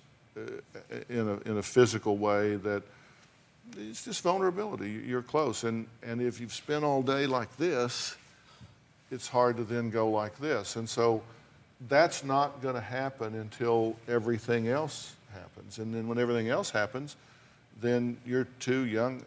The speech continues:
healthy people, that will just be a natural flow, 'cause I do believe that you both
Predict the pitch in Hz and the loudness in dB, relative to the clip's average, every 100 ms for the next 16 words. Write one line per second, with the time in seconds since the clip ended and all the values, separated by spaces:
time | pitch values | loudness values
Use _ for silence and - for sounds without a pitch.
0 | 110 120 127 120 - 135 180 135 107 113 | -6 -4 -4 -4 0 0 0 -4 -6 -14
1 | 120 110 131 170 139 110 117 117 117 117 | -6 4 6 6 2 -2 0 0 0 0
2 | 123 110 107 110 - 107 185 175 - 117 | 2 4 4 2 0 -2 -2 -2 -4 -6
3 | 117 - - 127 143 254 156 117 110 110 | -6 -8 -2 4 4 4 4 4 2 -2
4 | 107 123 104 127 151 - | -4 -4 4 4 4 -2